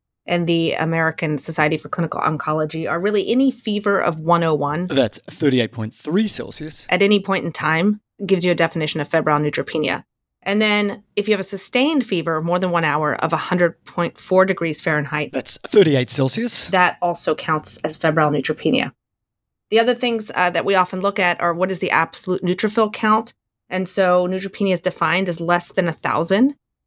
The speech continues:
Speaker 1: but then you can have more severe neutropenia that's under five hundred, which is a lot of these patients that we're gonna be seeing. And finally, profound neutropenia is less than a hundred.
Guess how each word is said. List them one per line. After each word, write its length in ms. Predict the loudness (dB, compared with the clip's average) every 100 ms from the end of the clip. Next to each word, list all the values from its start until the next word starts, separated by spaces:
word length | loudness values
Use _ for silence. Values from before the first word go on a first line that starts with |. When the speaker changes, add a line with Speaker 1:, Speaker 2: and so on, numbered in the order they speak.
| _
Speaker 1:
but 140 | -2
then 160 | 0 0
you 60 |
can 100 | 0
have 140 | -2 0
more 100 | -2
severe 400 | -2 -2 2 2
neutropenia 560 | 2 -2 -2 0 2
that's 160 | 0 -2
under 240 | 0 0
five 280 | 0 -2 -2
hundred, 360 | -2 0 0 0
which 160 | -2
is 60 | -2
a 60 | 0
lot 120 | 2
of 80 | 2
these 140 | -2
patients 400 | -2 -2 -2 -2
that 120 | -2
we're 80 | -2
gonna 140 | -2
be 140 | -2 -2
seeing. 420 | 0 2 2 0 _ _ _
And 200 | -6 -2
finally, 280 | 0 0 -2
profound 600 | -2 -4 -2 0 2 2
neutropenia 600 | 0 -4 -8 -4 0 0
is 120 | 0 0
less 220 | -2 -2
than 100 | -4
a 60 |
hundred. 400 | -2 -2 -2 -4